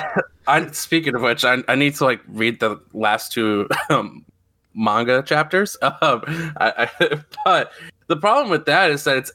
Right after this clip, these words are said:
every month that they come out with the, with a chapter. It's not like all the other mangas where it's every week there's a new chapter. It's every month for Super.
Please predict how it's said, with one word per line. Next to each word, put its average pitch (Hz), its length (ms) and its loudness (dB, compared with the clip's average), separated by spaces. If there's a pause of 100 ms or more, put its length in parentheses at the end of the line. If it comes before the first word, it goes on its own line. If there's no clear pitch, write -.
every 151 280 0
month 113 540 -2
that 104 180 -2
they 107 100 -2
come 107 260 -4
out 101 160 0
with 107 180 -6
the, 98 280 -2 (120)
with 110 160 -2
a 101 80 -2
chapter. 110 540 -2
It's - 180 -6
not 123 160 0
like 120 280 -2
all 117 180 0
the 113 120 0
other 113 440 0
mangas 101 520 -2
where 101 140 0
it's - 200 -6
every 110 300 -2
week 110 420 -2
there's 98 220 -6
a - 20 -14
new 104 140 -2
chapter. 110 360 -2
It's - 160 -16
every 135 280 0
month 107 460 -2
for 101 160 -8
Super. 101 520 -4